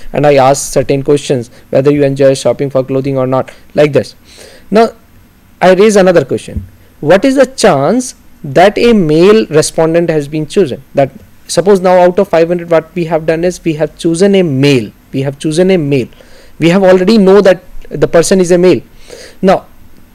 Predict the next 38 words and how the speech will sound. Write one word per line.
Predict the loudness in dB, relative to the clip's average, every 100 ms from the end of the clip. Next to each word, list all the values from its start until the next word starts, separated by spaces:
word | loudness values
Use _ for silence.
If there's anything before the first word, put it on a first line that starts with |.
| -20
what | -2 0 2
is | 0
the | 0
chance | 0 0 2 2
that | 0 -2 -4 -20
he | -6 -2 -2 -4 -14 _
enjoys | 0 2 4 4 4
shopping | 0 -2 -2
for | -4 -4
clothing? | -6 -2 0 0 -4 -10 -6 0
In | 0
case | 0 -2 0 0 -2 -6 -8 -10 -14 -14
the | 0 2
male | 4 4 2
has | 2
been | 0 -2
chosen, | -2 -2
so | 0 2
you | 2 4
know | 4 6 6
already | 4 0 0
that | 0 0 -2
the |
person | 0 0 2 2
is | 2 2
a | 0 -2 -16 -16 -6
male. | 0 0 0 -8 -20 -20 _
So | -4 0
the | 0
same | 0 0 2
contingency | 2 2 2 2 0
table | 0 2 2
is |
applied | 2 2 2 2
to |
the | 0 0
question. | -2 -2 -4 -6 -10 -12 -14 -12 -12 -14 -4
But | 0 0